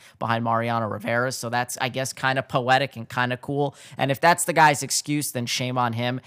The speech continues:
And then also, y-, I mean, it is a possibility this guy is just stunad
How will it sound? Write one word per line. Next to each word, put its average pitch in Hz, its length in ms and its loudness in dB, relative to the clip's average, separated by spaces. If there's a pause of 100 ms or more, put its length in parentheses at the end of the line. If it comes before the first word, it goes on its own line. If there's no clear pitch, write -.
(180)
And 139 180 0
then 139 120 2
also, 160 580 4 (220)
y-, 165 280 -4
I 131 140 0
mean, 131 220 -2
it 156 120 -2
is 185 160 0
a 151 60 -4
possibility 135 680 0
this 123 320 -4
guy 131 240 2
is 120 120 -6
just - 420 -4
stunad 135 600 4